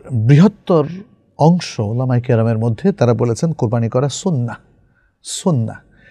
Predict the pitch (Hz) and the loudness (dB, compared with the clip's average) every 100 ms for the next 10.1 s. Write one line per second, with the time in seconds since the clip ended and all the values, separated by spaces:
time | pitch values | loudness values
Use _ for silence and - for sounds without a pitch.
0 | - _ 131 160 170 196 202 196 202 190 | -20 _ 2 4 4 4 4 4 2 0
1 | 175 165 175 175 - 175 139 131 120 113 | 0 2 0 -4 -4 -2 0 0 2 -2
2 | 120 - 123 147 - 160 156 - - 165 | -4 -6 -4 -4 -4 -6 -6 -8 -6 -2
3 | 139 123 120 120 139 165 156 147 135 107 | 0 0 0 -2 -4 -4 -4 -4 -4 -4
4 | - - - 135 120 165 117 117 127 240 | -6 -12 -14 -2 2 4 4 2 2 0
5 | _ _ _ _ _ _ _ _ _ - | _ _ _ _ _ _ _ _ _ -20
6 | - - - - - 131 139 139 143 139 | -20 -20 -20 -12 -2 2 4 4 2 2
7 | 135 - 196 185 143 160 - _ _ _ | 0 0 2 4 4 0 -4 _ _ _
8 | _ _ _ - 127 117 113 113 - _ | _ _ _ -8 0 0 2 -2 -6 _
9 | _ - - 127 131 151 131 127 123 117 | _ -10 -2 0 0 -2 -2 -4 -2 -2
10 | 117 | -2